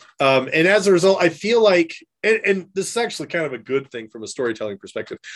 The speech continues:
I wanted more. I wanted to see more of what this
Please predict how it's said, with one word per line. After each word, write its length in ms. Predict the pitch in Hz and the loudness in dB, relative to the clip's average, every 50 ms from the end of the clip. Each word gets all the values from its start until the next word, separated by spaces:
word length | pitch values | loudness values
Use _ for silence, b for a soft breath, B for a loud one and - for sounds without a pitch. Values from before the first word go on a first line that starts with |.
| B B B - | B B B 0
I 80 | 151 | 2
wanted 320 | 147 151 151 151 147 143 127 | 4 4 4 4 4 2 2
more. 360 | 120 123 120 110 - - - _ _ _ _ - | 2 2 2 2 2 0 -8 _ _ _ _ 0
I 80 | - 131 | 2 4
wanted 420 | 135 147 165 175 185 185 175 156 | 6 6 4 4 4 4 2 2
to 100 | 151 143 | 0 -2
see 560 | 135 - - - - 175 165 165 160 156 160 147 | -2 -2 -2 -2 -2 0 0 0 0 0 -2 -4
more 520 | 131 127 131 143 151 156 151 139 135 131 127 | -6 -2 2 2 4 4 4 4 4 2 0
of 220 | 123 127 120 120 | 0 -2 -4 -2
what 260 | 123 123 123 120 - _ | 0 -2 -2 -2 -2 _
this 600 | _ 104 107 123 127 120 113 - - - - - | _ -10 -6 -4 -4 -4 -6 -8 -10 -14 -14 -16